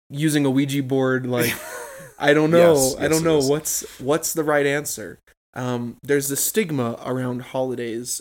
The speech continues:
Speaker 1: especially Halloween. And I think there's almost
Speaker 2: Mm-hmm.
Speaker 1: the same stigma when it comes to things like the fight world.
Speaker 2: Right.
Speaker 1: You know, w-, we're in this ministry called The Fight Life, where we are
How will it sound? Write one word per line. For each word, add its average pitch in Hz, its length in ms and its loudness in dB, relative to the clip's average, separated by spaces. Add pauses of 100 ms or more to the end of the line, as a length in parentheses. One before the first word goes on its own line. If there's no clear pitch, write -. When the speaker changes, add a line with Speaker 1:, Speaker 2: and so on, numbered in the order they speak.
Speaker 1:
especially - 400 -6
Halloween. 120 640 -8 (1160)
And 143 400 -4 (800)
I - 100 -8
think 226 200 -4
there's 175 340 -2 (500)
almost 208 520 -2 (340)
Speaker 2:
Mm-hmm. - 220 -8
Speaker 1:
the 147 80 -4
same 180 320 0
stigma 156 560 0
when 139 160 -2
it 135 100 -8
comes 147 380 -6
to 143 100 -8
things 139 380 -4
like 127 220 -4
the 127 80 -16
fight - 340 -6
world. - 320 -14 (380)
Speaker 2:
Right. 85 260 -14
Speaker 1:
You 139 80 -4
know, 131 140 0
w-, 131 200 -6 (240)
we're 147 200 2
in 165 100 2
this 170 220 -4
ministry 147 480 -4
called 127 380 -4
The 127 60 -8
Fight 131 320 -4
Life, 110 380 -10 (440)
where 127 680 0 (560)
we 147 400 -4
are 127 640 -2